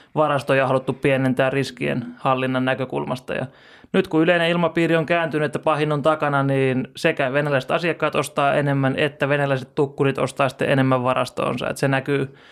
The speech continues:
näkyy voimakkaana käänteenä ja se on niinku selvästi yksittäisistä ilmiöistä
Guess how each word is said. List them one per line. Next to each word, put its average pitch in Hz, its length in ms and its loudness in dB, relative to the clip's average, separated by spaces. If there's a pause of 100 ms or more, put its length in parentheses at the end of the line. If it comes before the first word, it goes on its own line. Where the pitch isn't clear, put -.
(280)
näkyy 180 280 2
voimakkaana 160 520 0
käänteenä 143 640 2
ja 131 300 0 (100)
se 160 240 4
on 151 180 0
niinku 147 140 -2
selvästi 151 480 2
yksittäisistä 135 800 0 (180)
ilmiöistä 135 640 0